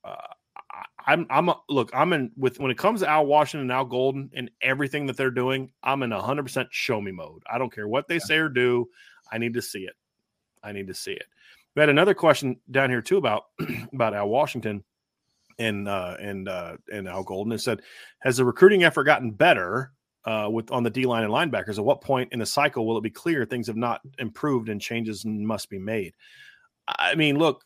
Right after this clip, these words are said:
I guess I'd say Al Golden is at least spending more time making offers.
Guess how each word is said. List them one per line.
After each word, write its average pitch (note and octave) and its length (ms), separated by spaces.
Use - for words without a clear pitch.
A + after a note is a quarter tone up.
I B2+ 100
guess D#3 280
I'd F#3+ 140
say D#3+ 200
Al C3 220
Golden C3+ 380
is A#2 140
at A2 100
least C3+ 460
spending C3+ 340
more B2+ 160
time B2 360
making A2+ 340
offers. D#3+ 640